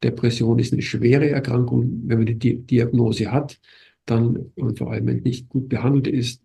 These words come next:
ist die Lebenszeit im Schnitt um, im Schnitt um zehn Jahre reduziert.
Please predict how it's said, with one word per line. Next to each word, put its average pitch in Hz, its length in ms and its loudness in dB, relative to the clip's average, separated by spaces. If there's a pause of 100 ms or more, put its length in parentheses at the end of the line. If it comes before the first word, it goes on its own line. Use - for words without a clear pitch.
(100)
ist - 160 -6
die 123 60 0
Lebenszeit 117 680 0
im 120 100 0
Schnitt 131 360 0
um, 123 180 0 (220)
im 117 160 -2
Schnitt 139 340 2
um 120 160 -2
zehn 131 280 4
Jahre 117 280 -2
reduziert. 113 600 -6